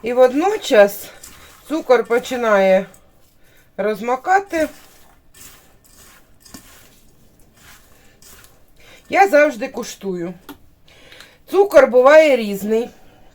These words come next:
так само, як і оцет. Тому я завжди куштую. Так, тепер наливаю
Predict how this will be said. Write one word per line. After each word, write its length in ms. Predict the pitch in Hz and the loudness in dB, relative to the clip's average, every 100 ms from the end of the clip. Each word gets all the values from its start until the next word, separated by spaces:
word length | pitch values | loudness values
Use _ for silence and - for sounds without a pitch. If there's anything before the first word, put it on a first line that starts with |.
| _ _ _ - - - | _ _ _ -20 -20 -4
так 180 | 254 | -4
само, 240 | - 311 269 | -2 -2 -2
як 160 | 247 | -4
і 40 | 226 | -6
оцет. 360 | 196 196 - - - - - - - - - | -6 -6 -14 -20 -20 -20 -20 -20 -20 -20 -6
Тому 240 | 240 247 247 | -2 -2 -2
я 320 | 285 370 403 | -2 -2 -4
завжди 500 | 240 208 254 254 190 | -6 0 0 0 -10
куштую. 680 | 233 226 - - 196 156 170 - - - - - - - - | -10 -10 -12 -10 -8 -6 -8 -12 -20 -20 -20 -20 -20 -20 -10
Так, 240 | - 196 - | 0 0 0
тепер 360 | 254 - 415 381 | -10 -4 -4 4
наливаю 800 | 302 285 277 330 330 294 277 | 6 6 4 4 4 0 -2